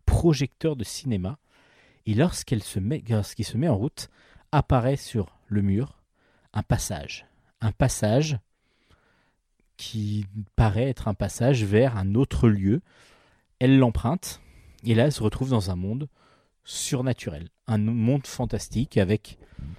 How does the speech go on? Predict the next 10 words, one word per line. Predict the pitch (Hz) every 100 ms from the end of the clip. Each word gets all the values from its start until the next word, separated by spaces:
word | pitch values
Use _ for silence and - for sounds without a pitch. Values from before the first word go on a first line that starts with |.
| - _ -
où | 107
là, | 113
elles | 127
vont | 104 92
rencontrer | 104 - 98 - 104 156 - - - - - -
différentes, | 110 107 147 143 117 120 -
euh, | 101 98 98
perso-, | - 117 - 123
différents | 113 120 135 120
personnages, | 123 - 101 131